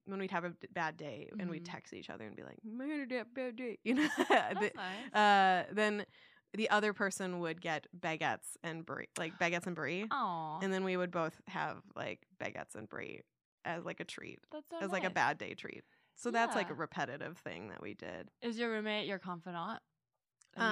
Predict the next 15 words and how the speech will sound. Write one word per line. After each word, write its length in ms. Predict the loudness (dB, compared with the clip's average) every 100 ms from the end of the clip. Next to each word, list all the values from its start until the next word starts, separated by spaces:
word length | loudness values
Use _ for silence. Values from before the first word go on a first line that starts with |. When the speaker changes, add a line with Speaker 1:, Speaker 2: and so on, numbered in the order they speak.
| 2
Speaker 1:
Um, 100 | -2
Speaker 2:
tell 180 | -4 -4
most 260 | -4 -8
things 260 | -10 -12 -12 -14
to? 180 | -12 -12 -16 _ _ _
Speaker 1:
She, 520 | -8 -4 -4 -2 -4 -6 _ _ 0
uh, 560 | 2 4 4 2 -2 -6
she 240 | -6 -2 0
hears 240 | 2 2
a 80 | 4
lot 240 | 4 4
of 180 | 4 -2 -10 _ _ -14
my 320 | -6 -2 -2
bullshit 560 | 0 -2 -2 -2 -4 -6 -8
because 460 | -10 -4 -4 -4